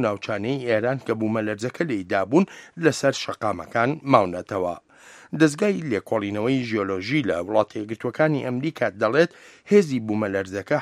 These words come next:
حەوت و لە دەدا سێ بووە بە پێوانەی ڕێختەر و چەقی بوومەلەرزەکەش لە نزیک شاری هەڵەبجەوە بووە. ئەم بوومەلەرزەیە بووە ماین نەمانی وزەی ئەلکتریک لە شار و شارۆچکەکانی ئەم دیو و ئەو دیوی سنووری نێوان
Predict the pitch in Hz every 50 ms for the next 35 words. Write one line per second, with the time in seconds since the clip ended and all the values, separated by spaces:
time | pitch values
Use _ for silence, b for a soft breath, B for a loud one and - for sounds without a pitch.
0 | - - - 175 170 - - 139 113 101 95 95 113 127 120 104 85 85 - -
1 | - 165 160 123 117 135 139 123 107 98 - - 120 107 95 95 90 85 104 123
2 | 127 120 110 113 95 - - - - 151 156 160 175 190 - B B B B B
3 | B - 208 175 - - 127 110 104 101 107 107 104 98 92 92 90 87 98 95
4 | - - 139 135 117 107 104 95 90 92 90 90 107 127 127 - - - 143 135
5 | 131 151 151 131 - 135 135 139 135 131 135 147 117 92 90 90 87 95 98 90
6 | 85 85 - - B B B B B B B B B B B 123 117 107 104 104
7 | 101 98 92 90 95 98 92 92 92 104 101 107 123 127 127 135 135 120 110 95
8 | 92 95 110 123 120 110 101 98 110 120 135 135 120 110 104 101 95 95 127 151
9 | 160 127 113 104 110 107 _ - - - 143 170 170 151 135 110 107 98 95 90
10 | - - - 165 165 151 160 151 - - 117 107 101 101 - - - 120 104 -
11 | - 156 156 156 151 147 139 - - 123 120 113 110 110 127 170 214 233 208 139
12 | 101 - 101 101 104 104 123 127 117 110 104 - - - 120 110 110 113 117 113
13 | 113 110 107 107 98 92 92 98 113 127